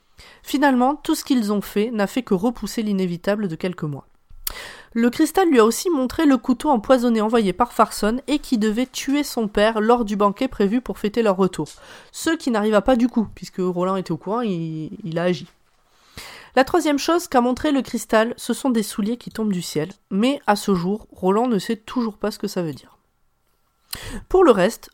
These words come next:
Roland ne veut pas en parler pour l'instant. Il fallait bien en garder, euh, pour les quatre tomes qui, qui arrivent. <laughs> Roland dit que la sorcière a continué à le poursuivre, mais il ne veut pas en dire plus à ce sujet non plus. Il se lève, il est temps de repartir, d'aller voir ce qu'est le dôme là-bas, euh, le palais,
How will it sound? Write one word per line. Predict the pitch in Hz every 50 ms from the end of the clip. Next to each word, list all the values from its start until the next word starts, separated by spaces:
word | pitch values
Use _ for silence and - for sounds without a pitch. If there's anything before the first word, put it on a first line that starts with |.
| _ _
Roland | 226 226 277 302 302 330 349
ne | 311 269
veut | 226 240 220
pas | - 277
en | 277 247
parler | - 233 233 254 254
pour | - - 226
l'instant. | 208 196 185 - - 127 - _ _ _ _ - - - - - - - _ -
Il | 202 202
fallait | 202 - 226 214
bien | 202 226 254 226
en | 202
garder, | 180 165 165 196 233 247 247 214
euh, | 185
pour | 165 - 185 180
les | 175
quatre | - 196 196
tomes | - 247 254 240
qui, | - - 196 190 190 180 170 -
qui | - 170
arrivent. | 156 139 - - _ _ _ _ _ _ _ _ _ _ _ _ _ _ _ _ _ _ _ _
<laughs> | - - - - - - - - - - - -
Roland | - 302 320 403 403
dit | 359 330 311
que | - 277
la | 247 240
sorcière | - 277 254 - 339 302
a | 262 214
continué | - 254 233 - 262 269 285
à | 269
le | 233 220
poursuivre, | 208 233 202 - - 226 233 240 254 214
mais | 233 247 247 269 302 320 330 339 330 311
il | 294 277 262
ne | 262 285 285
veut | 254 254 240
pas | 208 - 262
en | 269 269
dire | 240 214 220 -
plus | - - - 277 - -
à | 214
ce | 208 - 226
sujet | - - 214 214 269 277
non | 262 240 214
plus. | - - 202 202 _ - - - _ - - - - - - - - - - _ -
Il | 370 381
se | - - - 240
lève, | 208 175 175 190 214 - - _ _ -
il | 294 285 269
est | 254 - 277
temps | 285 277
de | 233
repartir, | 202 202 208 - 190 180 - - - 165 165 185 - _ -
d'aller | - 175 254 269 254 240 214
voir | 185 196 226 233 233 233 -
ce | - 214
qu'est | 202 - - 233
le | 214 196 175
dôme | 160 175 185 208 220 214
là-bas, | 170 147 147 156 170 196 214 208
euh, | 175 156 151
le | 151 156
palais, | 151 - 160 151 151 165 214